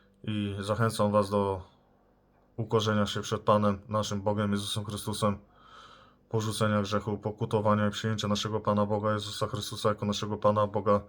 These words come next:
i Zbawiciela. Uwierzcie, że w momencie, kiedy Go do-, zaprosicie do swojego życia i On wejdzie do waszych żyć, ustanowicie Go swoim Panem, wszystko wam się odmieni całkowicie. On jest ratunkiem na wszystko, nadzieją na wszystko. On was uwolni od wszystkiego. To jest jed-, jedyny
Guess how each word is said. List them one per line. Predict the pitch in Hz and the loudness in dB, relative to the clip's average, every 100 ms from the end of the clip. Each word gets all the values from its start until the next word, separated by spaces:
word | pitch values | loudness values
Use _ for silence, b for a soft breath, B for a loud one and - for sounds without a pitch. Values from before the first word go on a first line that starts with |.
| B B B - | B B B -8
i | |
Zbawiciela. | 104 113 104 113 101 92 | 2 2 2 2 4 2
Uwierzcie, | 92 110 110 - | -2 -6 -6 -6
że | 104 104 101 | -4 0 -2
w | 98 - | -4 -8
momencie, | 107 113 110 104 | -2 -2 -4 -6
kiedy | 104 107 | -4 -2
Go | 107 | -2
do-, | 104 | -2
zaprosicie | 104 101 110 101 113 113 | -2 -2 -2 -4 -2 -2
do | 104 107 | 0 0
swojego | 101 110 107 107 | 0 0 -2 -2
życia | 117 120 98 | -2 2 2
i | 95 | 2
On | 101 | -2
wejdzie | 107 110 107 | -2 -2 -2
do | 101 | 0
waszych | 107 101 101 | 0 0 -4
żyć, | 117 113 B B B - | -4 -6 B B B -16
ustanowicie | - 110 107 107 | -8 -4 -4 -4
Go | 107 | -4
swoim | 104 110 104 | -2 -2 2
Panem, | 104 107 | 4 2
wszystko | 101 120 - 113 | 0 -4 -2 0
wam | 107 | 0
się | 104 110 104 | 0 -4 -2
odmieni | 110 110 110 101 92 B B B B B | -2 -2 0 0 -4 B B B B B
całkowicie. | - 107 107 104 104 98 92 - _ _ - | 4 4 4 -2 -2 -4 -6 -10 _ _ -4
On | 113 | -2
jest | 110 - | 0 2
ratunkiem | 107 113 104 110 | 2 2 -2 0
na | 104 | 0
wszystko, | 98 107 - 107 101 95 - | 0 -4 0 0 -2 -6 -8
nadzieją | 113 107 104 107 | -2 0 2 2
na | 104 | 2
wszystko. | 101 104 - 104 95 B B B B | -2 -4 0 0 -2 B B B B
On | 117 113 | 0 4
was | 107 104 | 4 4
uwolni | 107 110 107 | 0 0 2
od | 107 104 | 0 -2
wszystkiego. | 101 - 107 104 98 | -8 -6 0 0 0
To | 107 | 0
jest | 107 107 - | 0 0 -2
jed-, | 104 104 - | -2 -2 -8
jedyny | 110 107 120 120 110 | -4 0 2 2 0